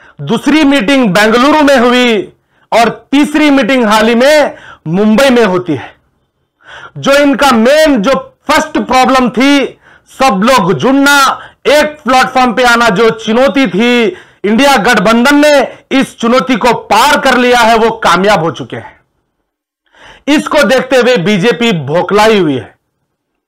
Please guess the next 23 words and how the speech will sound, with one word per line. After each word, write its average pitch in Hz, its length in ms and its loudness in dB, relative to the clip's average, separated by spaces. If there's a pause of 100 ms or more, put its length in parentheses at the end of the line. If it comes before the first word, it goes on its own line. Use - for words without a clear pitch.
(640)
और 262 220 2
ये 285 200 2
संसद 262 460 -2
के 269 120 -2
विशेष 240 360 -2
सत्र 247 360 -2
में 240 460 0 (460)
ये 202 120 0
लोग 269 320 0 (540)
वन 160 440 -2
Nation 277 560 0
One 269 180 2
Election 262 500 0
का 247 200 0
बिल, 240 460 -2 (720)
Uniform 262 680 0
Civil 269 340 -2
कोड 277 260 0
का 247 160 0
बिल 226 320 -2
लाने 180 220 2
वाले 147 260 -2
हैं। - 240 -16